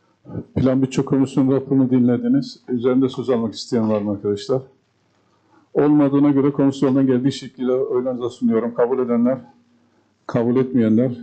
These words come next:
oy birliğiyle kabul edilmiştir. Teşekkür ediyorum. Gündemimizin sekizinci maddesi imar ve hukuk komisyonlarının raporları var. Okutuyorum arkadaşlar.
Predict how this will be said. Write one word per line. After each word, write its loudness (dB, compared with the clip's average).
oy 0
birliğiyle 0
kabul 0
edilmiştir. -2
Teşekkür -6
ediyorum. -2
Gündemimizin 2
sekizinci 0
maddesi 0
imar 4
ve 2
hukuk -2
komisyonlarının 2
raporları -4
var. -4
Okutuyorum -2
arkadaşlar. -8